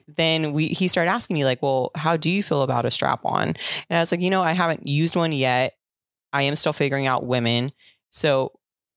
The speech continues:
that's something that I'm still figuring out at this moment in terms of like, do I wanna use a strap on? Would I wanna use it with a woman alone? Would I wanna use it with him?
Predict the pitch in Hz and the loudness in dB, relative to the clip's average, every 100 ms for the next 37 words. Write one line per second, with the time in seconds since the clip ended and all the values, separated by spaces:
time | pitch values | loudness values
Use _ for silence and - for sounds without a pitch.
0 | _ 151 151 - 160 143 139 131 127 139 | _ -2 0 2 0 0 0 0 0 0
1 | 135 131 123 117 - - 123 117 123 170 | -2 -2 0 -2 -2 -4 -2 0 2 2
2 | - 139 139 139 127 127 123 120 - _ | 0 -2 0 0 0 0 0 -2 -8 _
3 | 135 127 _ 160 156 156 147 135 - 139 | -20 -20 _ -2 0 0 0 0 0 0
4 | - 135 135 131 127 127 127 123 131 131 | 0 -2 0 0 0 0 0 0 0 0
5 | 127 127 143 160 156 139 123 127 120 - | 0 0 0 0 0 0 0 0 0 0
6 | - 151 151 160 143 139 | 0 -2 0 0 0 0